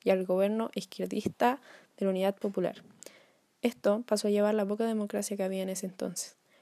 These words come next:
ya que Allende había sido elegido democráticamente, y durante este suceso se pasó a llevar tanto la opinión como los derechos de las personas, llevando a desapariciones, maltratos y muchas cosas más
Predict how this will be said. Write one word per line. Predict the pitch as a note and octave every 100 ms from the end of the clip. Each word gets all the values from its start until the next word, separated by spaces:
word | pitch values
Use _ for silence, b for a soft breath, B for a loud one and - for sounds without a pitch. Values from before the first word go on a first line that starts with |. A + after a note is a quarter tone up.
| b
ya | G3+
que | G#3
Allende | G#3+ G#3 G#3 G#3
había | G3+
sido | G3 G3+ G3+ -
elegido | G3 F#3 G#3 - - G#3 G#3+ A#3 _ _ _
democráticamente, | G3+ F#3+ F#3 G#3 G#3+ G#3 F3+ E3+ - _ _ -
y | F#3+
durante | F#3+ F#3+ F#3+ F#3+ - G3
este | G#3 -
suceso | A#3 A#3 - G#3 B3 A#3
se | -
pasó | G3+ F#3+ G3
a |
llevar | F#3+ F#3+
tanto | F#3+ F#3+ G3
la | G3
opinión | G#3 F#3 F#3 F3+ B B B _ _ -
como | G#3+ G3+ G3+
los | G#3
derechos | G#3 G3+ G3+ A3 G#3
de |
las | G#3
personas, | F#3 F#3+ - F3+ E3+ - - B B -
llevando | F#3+ F#3+ G3
a |
desapariciones, | G3 F#3 F3+ F3 G3+ G3 G#3 -
maltratos | F#3 F3+ G3+ A3 - _ -
y |
muchas | G3 G3 - G#3+
cosas | G#3 G#3
más | G3+ G#3+